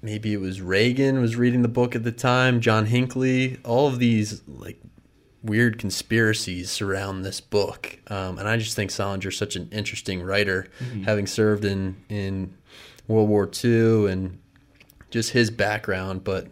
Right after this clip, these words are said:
Speaker 1: the messages in there just go so deep. But you, you brought up an, an interesting question, uh, with the Catch a Body song in there. What, what advice maybe would you give to,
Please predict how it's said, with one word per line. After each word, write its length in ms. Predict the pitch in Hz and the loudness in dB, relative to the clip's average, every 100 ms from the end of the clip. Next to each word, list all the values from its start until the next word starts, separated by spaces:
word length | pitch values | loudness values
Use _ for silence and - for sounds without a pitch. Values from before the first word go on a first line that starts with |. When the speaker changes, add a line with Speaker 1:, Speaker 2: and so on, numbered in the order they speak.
| - - | -20 -16
Speaker 1:
the 80 | 110 | -10
messages 600 | 98 104 110 107 98 98 | -4 -2 0 -2 -6 -8
in 140 | 98 95 | -10 -8
there 340 | 95 95 92 - | -8 -8 -10 -12
just 260 | - 90 - | -12 -10 -4
go 160 | 98 | -4
so 220 | 87 98 | -2 -4
deep. 420 | 87 101 95 87 - - | -6 -6 -6 -8 -12 -2
But 300 | 107 95 - | -2 -2 -6
you, 160 | 135 113 | -10 -8
you 120 | 127 | -8
brought 260 | 117 127 131 | 2 4 6
up 100 | 113 | 4
an, 260 | 110 107 - | 0 -2 -6
an 140 | 104 | -4
interesting 380 | 113 - - 101 | -2 -2 -4 -4
question, 640 | - 113 - 104 90 90 - - - - _ - | 0 0 0 -4 -6 -10 -16 -20 -20 -20 _ -10
uh, 460 | 101 92 92 87 - | -6 -4 -4 -6 -8
with 220 | 98 - | -12 -8
the 140 | 95 | -8
Catch 340 | 90 - 104 - | -2 2 2 0
a 20 | |
Body 380 | 98 92 95 95 | -4 -2 -2 -4
song 560 | - 107 104 92 92 92 | -2 0 0 -2 -6 -10
in 160 | 101 92 | -8 -6
there. 360 | 92 90 92 85 - _ _ | -6 -6 -6 -10 -16 _ _
What, 300 | 151 143 - | -6 -6 -4
what 160 | 156 160 | 0 2
advice 560 | 127 107 117 120 120 | 2 2 4 6 4
maybe 300 | 110 104 104 | 0 0 0
would 220 | 101 104 98 | -2 -4 -4
you 120 | 101 | -6
give 580 | 101 104 101 95 - - _ _ _ _ | -2 0 0 -2 -14 -20 _ _ _ _
to, 600 | - - 110 104 101 101 | -10 -4 0 0 -2 -6